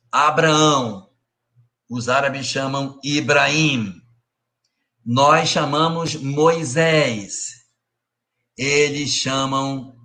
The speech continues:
Mo-, Musa. Nós chamamos Hillel e os árabes chamam Eliu.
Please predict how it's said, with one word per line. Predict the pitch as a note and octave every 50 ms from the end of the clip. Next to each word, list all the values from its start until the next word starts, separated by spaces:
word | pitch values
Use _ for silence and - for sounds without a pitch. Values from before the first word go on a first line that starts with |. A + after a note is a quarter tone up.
| _ _ _ _ _ _ _ _
Mo-, | - A2 A2+ A#2+ C#3 D#3 E3+ D#3 - - A#2
Musa. | A#2+ D3+ G#3+ A#3+ G3 - - A#2 G#2 F#2+ - - - - - - _ _ _ _ _ _ _ - _ _ _ _ _ _ _ _ _ _ _ _ -
Nós | A#2+ C3 D3 D#3+ - - F#3+ E3+
chamamos | - - F3+ D#3+ D3+ D3+ D#3 E3 F3 F3+ F3 F3 F3 E3+ D#3 - - - - - - - - _ _ - _ _ _ _ _ _ _ _ _ _ - - -
Hillel | E3+ B3+ C#4+ C#4 B3+ G#3 E3+ D3 B2+ A#2+ A2 G#2+ G2+ F#2+ - - _ _ _ _ _ _ _ _ _ _ _ _ -
e | C3 D3
os | D#3 D#3 - -
árabes | C#3 C#3 C#3 C#3 C3+ C#3 C#3 B2
chamam | - - - C3 B2+ B2 B2 B2 B2 B2 A#2+ B2 - _
Eliu. | - B2+ B2+ B2+ B2+ B2+ B2 A#2+ A#2 G#2+ G2 F#2+ F#2+ F#2